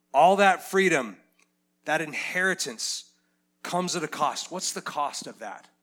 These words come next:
What's the filing fee for your eternal inheritance? Do you have to get an attorney? Do you have to go, what does it take?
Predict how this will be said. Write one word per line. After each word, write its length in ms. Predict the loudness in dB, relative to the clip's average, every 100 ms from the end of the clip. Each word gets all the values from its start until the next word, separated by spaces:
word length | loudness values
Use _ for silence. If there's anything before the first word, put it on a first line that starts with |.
| _ -10 -10 _ _ _ _ _
What's 220 | -2 2
the 80 | 2
filing 460 | 6 8 8 4
fee 280 | 0 -2 -2
for 180 | -2 -2
your 400 | 2 2 2 -4 -14
eternal 480 | -10 -4 -2 -2 -4
inheritance? 880 | -6 -4 -4 -6 -12 -10 -10 -10 -14 _ _ _ _ _ _ _ _ _ _ _ _ _
Do 80 | 0
you 20 |
have 100 | 2
to 60 | 2
get 120 | 2
an 100 | 2
attorney? 480 | 2 2 2 2 2
Do 100 | 2
you 80 |
have 180 | 2 2
to 80 | -2
go, 520 | 0 2 4 2 -2 -16 _ _ _ _
what 140 | -2
does 140 | -2 -2
it 120 | -2
take? 520 | 0 0 -4 -14